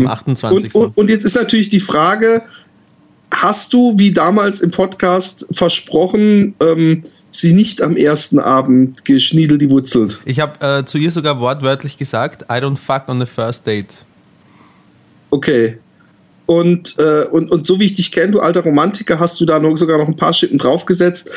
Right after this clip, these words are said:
Speaker 2: und hast am Ende der, des zweiwöchigen Aufenthalts gefragt, ob du ihre Hand festhalten darfst beim Parkspaziergang.
Speaker 1: <laughs> Ganz, ganz genau so ist das abgelaufen.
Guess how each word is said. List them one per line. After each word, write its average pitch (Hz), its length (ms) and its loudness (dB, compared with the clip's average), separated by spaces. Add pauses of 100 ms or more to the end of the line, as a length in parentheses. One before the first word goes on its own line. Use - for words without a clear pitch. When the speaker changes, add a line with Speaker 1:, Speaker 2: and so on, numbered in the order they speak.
(180)
Speaker 2:
und 151 220 0
hast - 320 -2
am 147 160 0
Ende 185 400 2
der, 156 220 2
des 151 260 -4
zweiwöchigen 160 760 2
Aufenthalts 156 720 -2
gefragt, 135 440 -2
ob 127 140 -4
du - 60 -2
ihre 123 260 0
Hand 113 460 -2 (400)
festhalten 113 580 0
darfst 110 320 -2
beim 113 140 0
Parkspaziergang. 98 920 -2 (680)
Speaker 1:
<laughs> - 960 -4
Ganz, 147 320 -8 (320)
ganz 156 200 -4
genau 147 300 -2
so 147 100 -4
ist 143 140 -4
das - 120 -18
abgelaufen. 113 560 -6